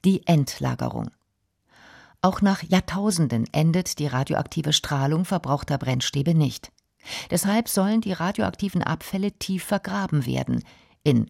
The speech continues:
Salzstöcken oder festen Gesteinsformationen ohne Erdbebengefahr oder Verbindung zum Grundwasser.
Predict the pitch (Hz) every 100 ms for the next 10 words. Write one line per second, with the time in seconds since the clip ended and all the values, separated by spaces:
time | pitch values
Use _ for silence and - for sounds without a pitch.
0 | - 139 139 156 - 180 - 214 - 175
1 | 170 - 160 - 170 175 - 175 165 -
2 | 151 156 - 165 165 170 165 - - _
3 | 170 170 180 - 180 - 165 175 180 190
4 | - 185 190 170 180 196 185 156 135 127
5 | - 170 170 139 123 123 -